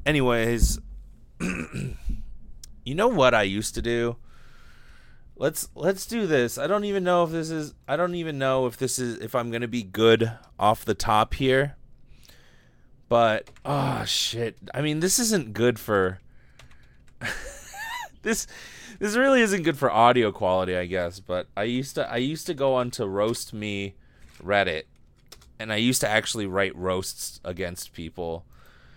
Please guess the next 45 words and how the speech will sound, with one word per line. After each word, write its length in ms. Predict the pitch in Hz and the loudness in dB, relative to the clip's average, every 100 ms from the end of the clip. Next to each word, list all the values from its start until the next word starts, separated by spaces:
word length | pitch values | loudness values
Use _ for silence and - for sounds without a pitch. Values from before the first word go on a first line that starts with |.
| - - | -20 -4
which, 240 | 120 131 - | 0 2 2
for 100 | 139 | 2
those 220 | 165 180 | 4 2
of 60 | 185 | -2
you 100 | 170 | -4
who 80 | |
don't 300 | 139 120 127 | 0 2 2
know 80 | 127 | 2
what 140 | 127 120 | 0 -2
the 80 | |
Roast 420 | 98 101 113 - 117 | 0 0 0 -4 -8
Me 180 | 110 | -6
Reddit 420 | 110 90 90 113 117 | -4 -2 -2 -2 0
is, 460 | 127 135 135 - - | 0 -2 -6 -14 -14
it's 160 | 117 120 | -14 -6
basically 460 | 135 143 147 151 | -4 -4 -4 -2
a 40 | 127 | 0
Reddit 340 | 110 113 110 | 4 4 2
where 180 | 98 98 | 0 -2
a 40 | |
bunch 320 | 92 113 123 | -2 -2 -2
of 120 | 117 - | -6 -4
people 540 | 139 120 113 98 98 | -2 2 2 2 0
go 260 | 92 131 175 | 8 10 10
on, 380 | 117 92 92 92 - - | 8 6 0 -8 -14 -4
they 140 | 104 | 0
have 220 | 127 139 - | 4 4 6
to 100 | 135 | 4
hold 340 | - 156 196 | 4 6 8
up 200 | 185 180 - | 8 6 2
a 80 | |
thing 240 | 135 143 135 | -2 0 -2
that 160 | 117 | -2
says 240 | - 117 104 | 0 0 2
"Roast 460 | 104 131 151 - | 6 6 6 -2
Me" 200 | 113 98 | -6 -6
on 240 | 90 85 85 | -4 -4 -6
it 160 | 92 | -6
so 120 | - 117 | -4 -4
that 100 | 98 | -2
we 140 | 110 | -2
know 260 | 107 110 113 | 0 2 2
that 180 | 107 | 0
they've 300 | - 104 101 | 2 2 0
been, 240 | 110 98 | -2 -4